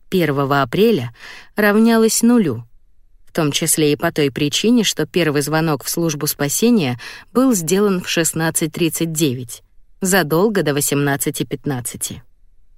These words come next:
По какой причине ни был сделан звонок, верёвочный мост не имеет к этому никакого отношения. Кроме того,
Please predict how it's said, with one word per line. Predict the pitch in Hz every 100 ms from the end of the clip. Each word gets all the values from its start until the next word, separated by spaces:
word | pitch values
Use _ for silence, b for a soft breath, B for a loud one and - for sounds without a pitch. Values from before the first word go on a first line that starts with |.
| - _ _ - - -
По | 208
какой | 208 202 226 208
причине | 190 190 - 220 214
ни | 180 185
был | 180 165
сделан | 151 160 190 175
звонок, | 151 151 147 175 226 - b b b
верёвочный | 220 233 214 208 220 214
мост | 220 208 220
не | 220 214
имеет | 196 170 214 240
к | -
этому | 240 226 220 220
никакого | 185 151 143 151 151 147
отношения. | 143 147 143 - 131 123 113 117 - - - - - - - - _ - _ - - -
Кроме | - 254 285 185
того, | 156 143 135